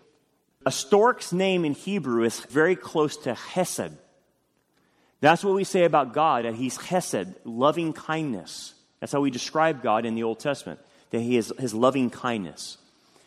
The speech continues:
The same Hebrew word is used for a stork. You think, "Well, that's interesting." Yeah, it is. Because if you watch a stork, and this is why I think the Hebrews put the name on the animal,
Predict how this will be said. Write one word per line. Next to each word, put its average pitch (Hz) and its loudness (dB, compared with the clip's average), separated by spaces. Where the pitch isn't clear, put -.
The 131 -2
same 202 4
Hebrew 165 2
word 160 2
is 123 -6
used 151 -2
for 127 0
a 117 0
stork. - -2
You - -6
think, 101 -4
"Well, 104 -2
that's 156 2
interesting." 151 -2
Yeah, 196 4
it 120 0
is. 180 0
Because 151 2
if 139 0
you 147 -4
watch 143 -2
a 180 -4
stork, - 0
and 131 -2
this 151 -4
is 151 -2
why 156 2
I 143 0
think 165 -4
the 143 -4
Hebrews 147 -4
put - -6
the 170 -2
name 160 -2
on 165 0
the 131 -2
animal, 123 -2